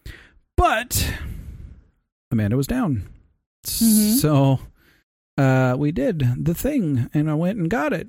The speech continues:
Speaker 1: and I have since been working on it, uh, since Saturday, which, you know, f-, it's, it's only Monday,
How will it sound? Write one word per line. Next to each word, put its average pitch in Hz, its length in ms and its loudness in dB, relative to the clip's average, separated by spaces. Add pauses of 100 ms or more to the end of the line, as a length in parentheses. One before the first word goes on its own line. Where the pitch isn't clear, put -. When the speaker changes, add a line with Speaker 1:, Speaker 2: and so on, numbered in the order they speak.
(120)
Speaker 1:
and 143 460 2
I 147 100 0
have 139 260 2
since - 440 -2 (400)
been 151 220 2
working 151 440 0
on 131 180 2
it, 147 200 0 (400)
uh, 135 420 0
since 147 360 -4
Saturday, 131 500 -2 (680)
which, - 580 0 (640)
you 143 120 4
know, 104 300 0 (680)
f-, - 100 -4
it's, 143 440 0
it's 139 200 -4
only 160 200 2
Monday, 117 580 0